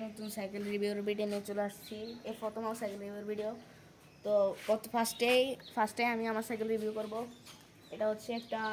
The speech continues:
আমি আছি সবার প্রথম কি পড়ে? ফ্রেম। আমি ফ্রেম থেকে শুরু করি। এটা হচ্ছে একটা ডার্ক মোডের ফ্রেম, ফ্রেম ডার্ক মোডের ফ্রেম, যেটাকে আমরা কালার করছি, কালার মডিফিকেশন করছি, প্লাস স্টিকার দেখেন, স্টিকারগুলো দেখেন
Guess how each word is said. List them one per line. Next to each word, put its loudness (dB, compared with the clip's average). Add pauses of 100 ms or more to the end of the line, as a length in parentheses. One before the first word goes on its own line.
(140)
আমি 0 (100)
আছি -4 (480)
সবার 2 (120)
প্রথম -4 (160)
কি -6 (120)
পড়ে? 2 (140)
ফ্রেম। 4 (340)
আমি 2
ফ্রেম 6 (120)
থেকে 6 (100)
শুরু 4
করি। 0
এটা 2
হচ্ছে -2
একটা -6
ডার্ক 4 (100)
মোডের 0 (500)
ফ্রেম, 2 (760)
ফ্রেম 2 (120)
ডার্ক 8
মোডের 2
ফ্রেম, 2 (120)
যেটাকে 0 (260)
আমরা 2 (340)
কালার 4
করছি, -8 (100)
কালার 0
মডিফিকেশন -4
করছি, -6
প্লাস 6 (160)
স্টিকার 2
দেখেন, 4
স্টিকারগুলো 2
দেখেন 0